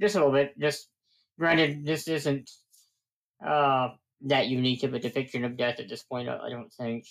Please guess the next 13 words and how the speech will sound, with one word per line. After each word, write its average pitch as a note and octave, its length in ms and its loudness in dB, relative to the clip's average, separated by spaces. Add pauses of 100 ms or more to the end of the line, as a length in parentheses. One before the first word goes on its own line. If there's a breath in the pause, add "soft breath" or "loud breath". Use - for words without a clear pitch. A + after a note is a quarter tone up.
I'm C3 140 -10
sure, B2 480 -8 (460)
uh, B2+ 400 -6
lots B2+ 240 -4
of - 40 -20
people C3 260 -6
have C3 140 -8 (280)
depicted D3+ 400 -8
death C#3 240 0
as C#3 320 -6 (840)
a C#3+ 540 -6
more C#3 220 -2
carefree, B2 1000 -4